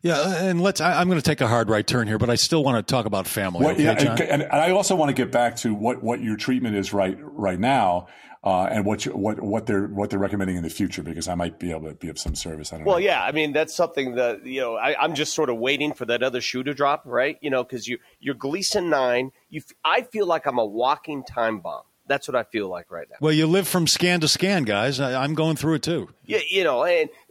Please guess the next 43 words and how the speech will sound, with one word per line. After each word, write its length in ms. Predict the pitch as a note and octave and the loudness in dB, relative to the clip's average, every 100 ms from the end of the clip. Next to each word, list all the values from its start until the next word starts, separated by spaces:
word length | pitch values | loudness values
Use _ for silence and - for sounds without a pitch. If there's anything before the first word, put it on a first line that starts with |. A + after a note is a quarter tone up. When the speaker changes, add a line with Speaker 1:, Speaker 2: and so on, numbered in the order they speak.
| - - | -10 0
Speaker 3:
I 120 | G3 | 0
can 120 | G#3 B3 | 2 2
only 180 | A3 | 2
speak 280 | E3+ - F#3 | 0 -2 -2
from 120 | F3 | 0
a 60 | B2 | -2
prostate 640 | - D#3 D3+ - C3+ A#2 | 0 0 0 0 -4 -4
cancer 540 | - C#3+ C#3+ B2 A2+ - - | -2 -2 -2 -4 -6 -8 -12
patient 380 | D#3 D#3 C#3+ A#2 | -8 -6 -6 -6
perspective. 520 | A#2 - A#2 G#2 A#2+ - _ - | -8 -4 -4 -4 -10 -10 _ -2
When 160 | C3+ | 0
they 120 | E3+ | 0
tell 240 | A3 A3+ A#3 | -2 0 0
you 140 | G3+ | -2
you're 180 | D3+ D3+ | -4 -6
Gleason 540 | B2+ B2+ D#3+ - D3 C3 | -6 -8 -6 -4 -4 0
nine, 340 | C3+ C3+ A#2 | 0 0 -2
John, 400 | A2 F#2+ F#2 G2+ _ _ _ - | -4 -4 -4 -8 _ _ _ -2
and 300 | C3 B2+ B2 | 0 0 2
that 240 | B2 A#2+ | 0 0
you 140 | C#3+ C#3 | -6 -2
just 260 | D#3+ - | -2 0
go 180 | D#3 D3+ | 2 2
from 200 | D3 C3 | -2 -6
scan 340 | - D3+ C3+ | 0 0 2
to 60 | A#2+ | -2
scan, 420 | - D#3 C#3+ A#2 - _ _ - | -4 -2 0 -2 -6 _ _ -2
it's 200 | F3+ - | -2 0
not, 300 | B3 A#3+ - _ - | 2 2 -2 _ -4
it's 220 | E3+ - | -2 0
not 240 | A#3 A#3 - | 0 0 0
if 240 | E3+ G3+ | -2 0
I'm 120 | D#3 C3 | -2 2
gonna 260 | B2+ A2 | 0 0
have 200 | G#2+ A2+ | 0 -2
it 120 | G#2+ G#2 | -2 -4
reemerge. 600 | A2 G2 F#2 F2 F2 - _ - | -4 -4 -4 -6 -8 -16 _ -8
It 140 | D#3 | -6
feels 220 | - G#3 D#3+ | 0 2 2
like 200 | A2+ G2+ | 0 -2
when 360 | A#2+ G2+ - _ _ | -4 -4 -10 _ _
for 100 | G#2 | -6
me. 180 | F#2 | -6